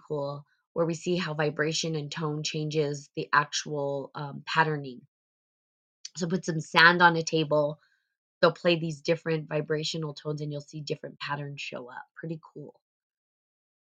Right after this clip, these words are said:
That's what it's saying. Vibration and frequency changes. It can change your D N A. It can change all kinds of different things.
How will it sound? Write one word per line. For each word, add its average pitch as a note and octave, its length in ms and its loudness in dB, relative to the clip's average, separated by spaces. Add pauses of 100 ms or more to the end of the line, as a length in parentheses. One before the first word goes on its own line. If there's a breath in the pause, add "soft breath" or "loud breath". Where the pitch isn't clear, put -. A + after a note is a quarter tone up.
(360)
That's F#3 220 8
what F3+ 140 2
it's D#3+ 180 2
saying. D3 260 -2 (680)
Vibration F3+ 720 6
and E3+ 120 -2
frequency E3 600 -2
changes. D#3 720 -4 (500)
It F3+ 100 -2
can E3 160 0
change F3 300 0
your D#3 120 -4
D D3+ 180 -2
N D3+ 100 -4
A. F#3 240 2
It - 80 -4
can D#3+ 160 -6
change E3 320 -2
all - 160 6
kinds F3 320 -2
of D3+ 80 -6
different C3+ 380 -10
things. C3 240 -18